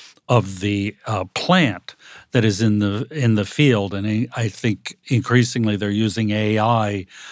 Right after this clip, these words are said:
to, to analyze the genetics, to optimize the plant genetics for the fields with particular characteristics, not for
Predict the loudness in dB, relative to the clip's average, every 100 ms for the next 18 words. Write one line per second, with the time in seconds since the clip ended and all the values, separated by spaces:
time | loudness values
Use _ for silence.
0 | -20 _ 0 0 0 -4 -10 -20 -6 0
1 | 4 4 4 2 2 0 -2 -6 -4 0
2 | 2 4 2 0 -8 -6 -4 -4 -8 -16
3 | -18 _ 4 4 2 0 4 4 4 2
4 | -2 -6 -8 -2 0 2 0 -4 -4 0
5 | 2 0 -4 -8 -12 -16 -20 -20 -2 2
6 | 4 2 0 -2 2 4 4 2 -4 -4
7 | -4 -2 -4 -2 0 0 0 0 0 -2
8 | -4 -2 -2 -4 -12 -4 -2 -2 -2 -4
9 | -4